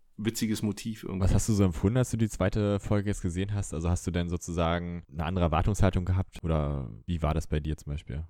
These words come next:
Speaker 1: Ich fand's eigentlich sehr gut gemacht, ja. Also du hast jetzt dadurch, durch, durch, durch Logan und William hast du wiederum nochmal diese, dieses Einführen in den Park mal miterlebt, ja. Also die erste Folge war ja tatsächlich, dreht es sich ja hauptsächlich darum,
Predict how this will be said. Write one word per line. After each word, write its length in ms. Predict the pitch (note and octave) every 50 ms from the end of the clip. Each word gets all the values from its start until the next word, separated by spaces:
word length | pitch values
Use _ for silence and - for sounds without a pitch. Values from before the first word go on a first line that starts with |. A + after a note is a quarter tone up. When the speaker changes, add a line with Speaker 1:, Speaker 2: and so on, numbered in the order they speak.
| - _ _ _ _ _ _ _ - - E3 E3+
Speaker 1:
Ich 100 | E3+ -
fand's 200 | - C#3 B2 -
eigentlich 240 | B2 A#2 A2 G#2+ -
sehr 140 | A2 G#2+
gut 180 | G2+ G#2 G#2+ -
gemacht, 380 | - F#2+ E2+ F2+ F2+ - - -
ja. 140 | D#2 F#2+
Also 180 | A2+ A#2 G#2+ G2
du 120 | F#2 F#2
hast 180 | F#2 G2+ - -
jetzt 220 | G2 F2+ - -
dadurch, 480 | F#2+ F#2 G2 G2+ G2+ F#2+ - - - - -
durch, 180 | - F#2+ F#2
durch, 380 | - F#2 F2+ - - - - -
durch 260 | - G2+ F#2 F2 - -
Logan 280 | G2 G#2 A#2+ A#2+ A#2+
und 160 | G#2+ G#2 F#2+
William 440 | G2 G#2+ A#2 A#2+ A#2 A2+ A2+ G#2+ G2
hast 240 | G#2 G2+ - - -
du 280 | A2 G#2 G2+ G2 G#2 G#2+ - - _ _ _ _ _ _ _ _ -
wiederum 400 | A#2 C3 D3 C#3+ B2 C3 C3 A#2+
nochmal 300 | A2 G#2 G#2 A2+ G#2+ G2+
diese, 220 | G2 G2 G2 F#2+
dieses 380 | F#2+ G#2+ F#2+ F2+ F#2 F#2+ - -
Einführen 520 | - - G2 A2+ A#2 - - A2+ G#2+ G2+
in 120 | F#2+ G2 F#2+
den 120 | F#2+ G2
Park 340 | - - F#2+ F#2 A2+ C3 -
mal 120 | C#3 B2 A#2
miterlebt, 640 | A#2+ B2 A#2+ A2+ A2 A2+ A#2+ B2+ C#3+ D#3 - -
ja. 240 | - - G#2 B2+ D#3 - - _ _ _ _ _ _
Also 180 | - F2 G2
die 120 | F#2 G#2 F2
erste 240 | F#2+ A2+ - - A#2+
Folge 320 | - A#2 A2+ A2+ G#2+ G#2
war 140 | G2 F#2+ G2
ja 100 | G2+ G2+
tatsächlich, 480 | - - G2+ - - G#2 F#2 G#2+ F2+
dreht 240 | - E2+ F#2 G2 G2
es 140 | G2+ F2+ -
sich 120 | - -
ja 120 | - F2+ F2
hauptsächlich 420 | F#2+ - - F#2 F#2 - - -
darum, 380 | - F#2 - F#2 F#2 F#2 F2+